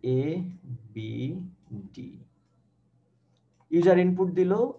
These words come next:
আর এর মান দুই, সি এর মানও দুই। তাহলে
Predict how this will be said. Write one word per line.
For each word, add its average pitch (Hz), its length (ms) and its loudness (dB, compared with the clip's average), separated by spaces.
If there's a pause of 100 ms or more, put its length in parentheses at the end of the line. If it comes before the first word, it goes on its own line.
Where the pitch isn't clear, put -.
আর 123 160 6
এর 135 140 0
মান 139 120 -4 (240)
দুই, 131 260 -2 (1500)
সি - 140 -6 (100)
এর 143 160 -4
মানও 104 200 -6 (160)
দুই। 87 180 -8 (1500)
তাহলে 180 240 6